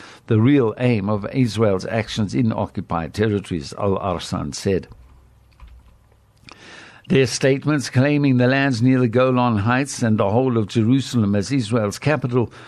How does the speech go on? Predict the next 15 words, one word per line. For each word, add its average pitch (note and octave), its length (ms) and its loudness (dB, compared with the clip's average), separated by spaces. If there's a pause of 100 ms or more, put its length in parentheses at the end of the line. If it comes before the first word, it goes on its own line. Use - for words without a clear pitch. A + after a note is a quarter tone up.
(180)
flew G#3+ 300 4
in D#3+ 80 4
the C#3 100 2
face D#3 480 -2
of A2+ 140 2
earlier C3+ 360 2
I B2 200 2
C B2 240 -2
J A#2+ 280 2
judgments B2 560 0
specifically C3 760 -2
declaring B2+ 640 0
those A2 260 2
programs F#2 680 -2
illegal. G2 580 -4